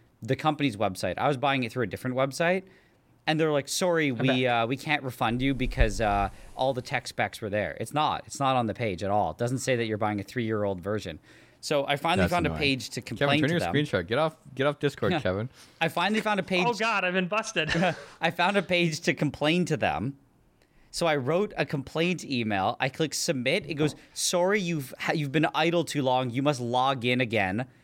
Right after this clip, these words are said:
Speaker 1: So I log in. It goes, "Okay, you can type your message." It just deleted the message. <laughs>
Speaker 2: So, well, tell us about
Speaker 1: Rage.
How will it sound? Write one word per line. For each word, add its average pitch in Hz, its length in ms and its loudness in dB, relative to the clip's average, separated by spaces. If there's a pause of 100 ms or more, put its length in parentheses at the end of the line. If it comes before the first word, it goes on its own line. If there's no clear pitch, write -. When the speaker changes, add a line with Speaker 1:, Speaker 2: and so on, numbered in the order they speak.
(120)
Speaker 1:
So - 120 -2
I 147 100 4
log 139 340 2
in. 156 160 2
It 160 120 -2
goes, 139 200 0
"Okay, 165 220 0
you 156 120 0
can 156 100 -2
type 143 240 -2
your 135 120 0
message." 113 340 -2
It 120 60 -4
just 127 120 -6
deleted 120 380 0
the 107 80 -2
message. 90 420 -6 (540)
<laughs> - 60 -10 (1500)
Speaker 2:
So, - 140 0
well, 156 120 4
tell 202 240 0
us 208 160 -4
about 156 400 4
Speaker 1:
Rage. 117 640 0